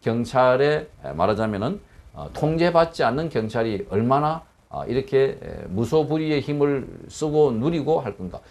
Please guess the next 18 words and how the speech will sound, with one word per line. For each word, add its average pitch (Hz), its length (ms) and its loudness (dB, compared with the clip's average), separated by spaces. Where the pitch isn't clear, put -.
자, 165 120 0
그렇다면, 220 580 2
어, 104 360 0
더불어민주당에서도 202 920 4
그와 160 200 4
비슷한 139 300 -2
사태, 151 400 0
사례에 131 320 2
대해서는 127 420 -2
그렇게 151 240 -2
수사한 - 380 -4
적이 120 160 -2
있는가 117 480 0
물어보지 113 920 2
않을 175 200 -2
수가 113 160 -2
없는 78 160 -6
겁니다. - 300 -14